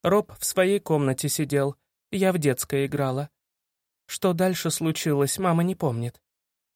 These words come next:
Последнее, что у нее перед глазами, сын отбрасывает от нее мужа.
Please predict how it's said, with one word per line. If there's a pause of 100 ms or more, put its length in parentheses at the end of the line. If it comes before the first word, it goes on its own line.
(300)
Последнее,
что
у
нее
перед
глазами, (340)
сын
отбрасывает
от
нее
мужа.